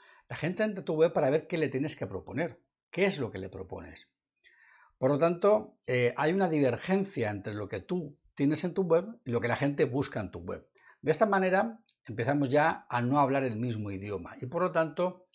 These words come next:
empezamos a cometer los mis-, los primeros errores. El primer error, por ejemplo,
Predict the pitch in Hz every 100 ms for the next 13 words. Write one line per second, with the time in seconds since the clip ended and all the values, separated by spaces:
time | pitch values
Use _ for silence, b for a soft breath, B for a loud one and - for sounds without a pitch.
0 | - 104 107 143 147 143 120 101 127 135
1 | 127 113 101 - 117 - - 117 123 -
2 | 92 82 78 - - _ _ _ b b
3 | b b _ - 123 135 208 214 196 202
4 | 190 160 160 175 202 254